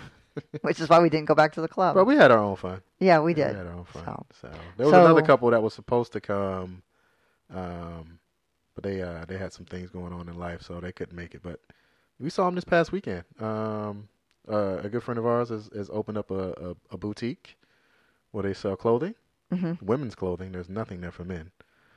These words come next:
Speaker 1: Um,
Speaker 2: There's
Speaker 1: sexy,
Speaker 2: stuff for you to look at.
Speaker 1: sexy lifestyle clothing. No, that's, I mean, there's stuff for me to look at, but
Speaker 2: Yeah.
Speaker 1: I mean, it's, it, it, you know, the women are the ones who, ones who buy, you know, that,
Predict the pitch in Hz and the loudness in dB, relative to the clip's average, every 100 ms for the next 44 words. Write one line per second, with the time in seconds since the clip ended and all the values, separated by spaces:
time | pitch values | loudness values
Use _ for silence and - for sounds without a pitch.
0 | _ 98 92 87 85 87 - 185 - 143 | _ -12 -10 -8 -12 -10 -4 -2 2 4
1 | - 175 170 147 135 208 190 165 - - | 4 4 4 4 2 0 -2 -4 -4 0
2 | 120 - 110 107 123 - 95 90 95 87 | 0 0 0 2 0 0 -6 -4 -8 -8
3 | 85 90 104 98 85 _ - 98 - 117 | -10 -16 -12 -12 -12 _ -12 -8 -2 -2
4 | 113 113 - 120 - 104 87 110 113 82 | 0 -2 2 0 0 -10 -4 -4 -4 -8
5 | 78 90 151 95 87 87 - - 101 - | -10 -6 -4 -4 -6 -12 -16 -18 -18 -18
6 | - _ _ _ _ _ _ _ _ _ | -20 _ _ _ _ _ _ _ _ _
7 | _ - 127 101 127 185 123 107 104 98 | _ -4 0 2 4 4 4 4 0 -4
8 | - - 101 95 104 90 92 92 85 80 | -8 -8 -6 -6 -8 -6 -4 -4 -6 -12
9 | _ _ _ _ _ _ _ 98 82 80 | _ _ _ _ _ _ _ -10 -10 -10
10 | 85 | -12